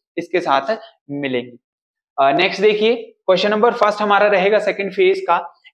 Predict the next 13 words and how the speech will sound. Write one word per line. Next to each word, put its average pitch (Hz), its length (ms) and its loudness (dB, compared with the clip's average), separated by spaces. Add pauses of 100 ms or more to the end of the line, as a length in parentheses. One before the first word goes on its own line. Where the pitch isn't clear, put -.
एशियन 226 380 2
गेम्स 202 260 0
दो 175 140 2
हज़ार 185 280 4
तेईस, 185 420 -2
रोहन, 175 400 2 (320)
रोहन 196 360 2
बोपन्ना 185 500 0
और 185 320 0
ऋतुजा 190 400 0
भोंसले 180 440 -4
ने 180 160 -2
ट्रेन-, 190 560 -2